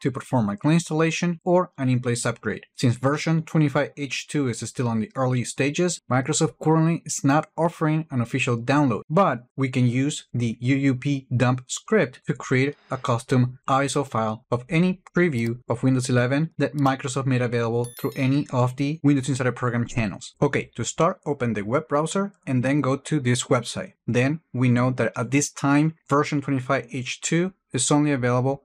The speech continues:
on the dev channel, so just click on dev channel and then click on the latest Insider Preview build available on that channel. Now, if you have an Intel or A M D system, you're going to have to choose the latest preview for the X sixty-four architecture.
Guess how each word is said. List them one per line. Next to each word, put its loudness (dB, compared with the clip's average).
on 0
the -2
dev 0
channel, 2
so 0
just -6
click 0
on 2
dev -4
channel 0
and 0
then 0
click -2
on 0
the 0
latest -2
Insider 2
Preview -2
build 2
available 2
on 0
that -8
channel. 0
Now, 0
if -4
you 4
have 0
an -6
Intel 0
or -2
A -8
M 2
D -2
system, 0
you're 2
going 2
to -4
have 0
to 0
choose 0
the 4
latest -2
preview 0
for 2
the -4
X -4
sixty-four -2
architecture. -6